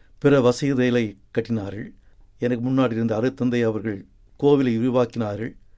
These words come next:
அதுக்கு முன்னாடி இருந்தவர்களெல்லாம் நிலம் வாங்கினார்கள், நிறைய வசதிகளை செய்தார்கள். மக்கள் செல்வதற்காக பஸ் வசதி கூட செய்து கொடுத்தார்கள்,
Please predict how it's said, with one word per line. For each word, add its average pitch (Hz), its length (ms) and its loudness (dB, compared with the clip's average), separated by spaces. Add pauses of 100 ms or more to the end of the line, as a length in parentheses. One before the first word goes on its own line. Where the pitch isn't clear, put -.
(340)
அதுக்கு 147 260 0
முன்னாடி 147 220 0
இருந்தவர்களெல்லாம் 131 540 0 (340)
நிலம் 139 300 4
வாங்கினார்கள், 113 560 -2 (380)
நிறைய 170 340 2
வசதிகளை 123 380 -4
செய்தார்கள். - 460 -14 (600)
மக்கள் 160 400 0
செல்வதற்காக 139 800 2 (540)
பஸ் 160 240 2
வசதி 151 280 2
கூட 143 160 -2
செய்து 117 220 0
கொடுத்தார்கள், 110 460 -10